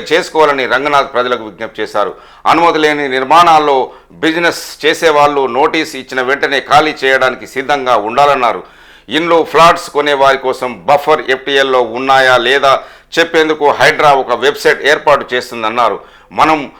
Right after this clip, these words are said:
నిలబడిన స్థలం వివరాలు కూడా అందులో తెలిసేలా రూపొందిస్తున్నామన్నారు.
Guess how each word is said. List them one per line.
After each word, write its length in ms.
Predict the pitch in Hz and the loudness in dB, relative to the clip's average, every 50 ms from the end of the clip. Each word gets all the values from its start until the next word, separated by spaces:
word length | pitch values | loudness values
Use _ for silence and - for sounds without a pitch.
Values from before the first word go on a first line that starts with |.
| _ _ _ _ _ _ - | _ _ _ _ _ _ -12
నిలబడిన 480 | - 113 151 180 185 175 175 156 160 156 - - | -4 -2 2 4 4 4 4 2 2 -2 -2 0
స్థలం 240 | 147 165 175 170 160 147 | 0 2 2 0 0 0
వివరాలు 300 | 151 147 143 139 135 127 - 127 | 2 4 4 4 2 0 -2 -2
కూడా 180 | 127 123 120 - 113 | 0 0 0 0 0
అందులో 260 | 120 123 123 120 117 110 - | -2 -2 -2 -4 -4 -4 -4
తెలిసేలా 380 | 117 117 - - 120 113 113 110 104 98 | -6 -8 -6 -4 -2 0 0 0 0 0
రూపొందిస్తున్నామన్నారు. 1040 | 117 123 - 131 123 120 110 92 - - 113 135 156 165 156 143 131 113 98 87 | -4 -6 -4 -6 -6 -6 -8 -12 -8 -4 -2 -2 0 0 -2 -2 0 -2 -2 -2